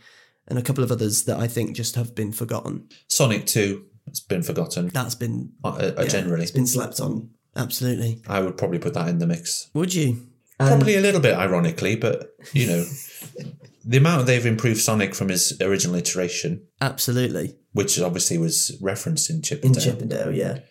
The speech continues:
Speaker 1: Yeah.
Speaker 2: What about, uh, Everything Everywhere?
Speaker 1: Yeah, I was thinking about that, but the visual, I think it's a lot of practical effects. In, I mean, obviously there's visual effects in part of it, but
Speaker 2: All right.
Speaker 1: but there you go. So we think Avatar will win, but we'd quite like the Batman to win. Sound.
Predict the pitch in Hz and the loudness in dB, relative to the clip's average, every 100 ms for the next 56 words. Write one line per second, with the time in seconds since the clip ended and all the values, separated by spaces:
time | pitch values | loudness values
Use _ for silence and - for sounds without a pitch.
0 | _ - 117 107 - _ - 139 143 143 | _ -8 -4 -4 -6 _ 0 2 4 2
1 | - - 123 123 127 127 113 85 80 - | 2 0 0 2 2 2 2 2 0 -2
2 | 170 240 262 269 269 311 269 190 131 127 | 0 0 0 0 2 0 2 0 2 0
3 | - 151 - _ _ - 165 226 226 - | -2 -6 -8 _ _ -4 -2 -2 -2 -4
4 | 165 254 262 214 185 147 104 - - 147 | -4 -4 -2 -2 0 0 -2 -4 -4 -4
5 | 131 - - - - - _ _ _ _ | -4 -6 -8 -10 -10 -10 _ _ _ _
6 | _ - 143 127 123 120 - _ - 147 | _ -4 2 2 2 -2 -16 _ 0 2
7 | 139 139 - 110 98 98 110 110 107 98 | 4 2 0 0 0 0 -2 -4 -6 -6
8 | - - 120 101 - - - - - - | -6 -6 -4 -6 -6 -12 -14 -10 -10 -10
9 | _ _ - 170 135 - _ _ - 131 | _ _ -2 0 0 -4 _ _ -2 0
10 | 127 127 127 143 139 147 143 160 147 - | 2 2 4 4 4 4 4 2 2 -6
11 | - - _ _ _ - 127 120 117 113 | -14 -14 _ _ _ -4 -2 0 0 0
12 | 117 110 110 113 120 - 180 139 123 117 | 2 2 2 0 -2 -2 -4 -2 -2 -2
13 | 113 - 95 - - - _ _ _ _ | -4 -4 -10 -8 -8 -10 _ _ _ _
14 | - - 180 143 104 - | -2 0 2 2 0 -4